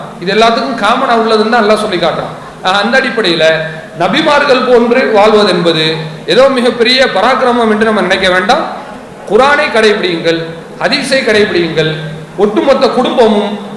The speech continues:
ஒரு இஸ்லாமிய குடும்பமாக மாற வேண்டும். அப்படி மாறினால் அது நபிமார்கள் போன்ற நடந்த ஒரு நன்மையை நமக்கு கொடுக்கும். மாறும் பொழுது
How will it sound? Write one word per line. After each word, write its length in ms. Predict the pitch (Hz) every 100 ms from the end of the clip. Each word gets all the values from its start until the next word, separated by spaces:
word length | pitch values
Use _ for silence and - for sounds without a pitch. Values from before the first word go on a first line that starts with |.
| 170
ஒரு 460 | 202 196 175 -
இஸ்லாமிய 500 | 170 320 311 311 277
குடும்பமாக 540 | 240 226 226 220 220 -
மாற 240 | 185 202
வேண்டும். 320 | 196 220 233 - - -
அப்படி 260 | 175 175 208
மாறினால் 640 | 175 214 233 254 330 -
அது 160 | 202
நபிமார்கள் 640 | 196 202 247 240 226 220 214
போன்ற 260 | 226 240
நடந்த 540 | 226 196 240 254 269 285
ஒரு 140 | 220 196
நன்மையை 340 | 185 233 247
நமக்கு 300 | 220 180 160
கொடுக்கும். 400 | 175 190 277 370 -
மாறும் 380 | 170 285 - 226
பொழுது 480 | 196 170 160 165